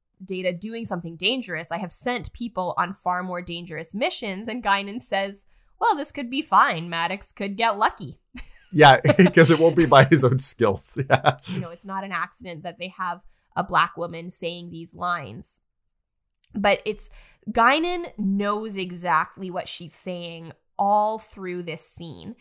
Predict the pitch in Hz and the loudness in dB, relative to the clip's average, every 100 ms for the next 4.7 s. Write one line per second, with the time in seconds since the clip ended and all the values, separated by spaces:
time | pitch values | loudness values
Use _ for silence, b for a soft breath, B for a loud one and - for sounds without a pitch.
0 | b b - 196 196 - 220 240 247 - | b b -4 -2 -2 0 2 2 -2 -10
1 | 226 220 226 202 - 175 175 180 - _ | -10 -10 -14 -10 -4 -2 -4 -8 -16 _
2 | _ _ - 190 180 170 170 170 165 190 | _ _ -4 -2 -2 0 0 -2 -6 -6
3 | 175 151 - 170 180 - 202 - 226 - | -4 -4 -4 -12 -10 -8 -8 -8 -12 -14
4 | - 240 - 214 214 220 | -12 -10 0 2 2 -4